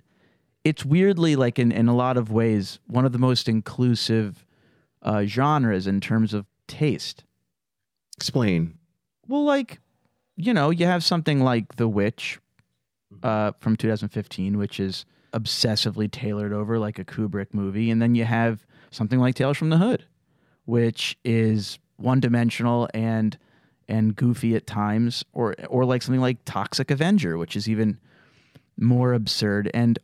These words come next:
Speaker 1: all of it constitutes as horror. Now, obviously, like, there's a range of quality in every genre you see, but the joy in which people enjoy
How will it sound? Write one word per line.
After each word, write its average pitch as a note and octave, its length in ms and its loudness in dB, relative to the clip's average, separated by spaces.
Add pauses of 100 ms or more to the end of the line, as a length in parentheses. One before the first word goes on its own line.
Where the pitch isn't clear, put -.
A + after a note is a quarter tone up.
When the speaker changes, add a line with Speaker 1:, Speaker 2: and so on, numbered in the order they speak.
(160)
Speaker 1:
all A#2 220 0
of G#2+ 100 -6
it A#2+ 140 -6
constitutes A#2 600 -4
as G#2+ 120 -8
horror. D3 260 0
Now, A#2 160 0
obviously, B2+ 420 -2
like, G#2+ 340 -2 (220)
there's B2+ 180 0
a B2 100 2
range B2 360 4
of G#2+ 120 -6
quality A2+ 480 0
in G2+ 80 0
every G#2 320 -2
genre G#2 360 -2
you F#2 140 -2
see, G2 540 -2 (680)
but A2+ 280 0 (520)
the A#2 200 0
joy C3 760 2
in A2+ 200 2
which A2 400 -2
people A2+ 460 0
enjoy G#2+ 840 0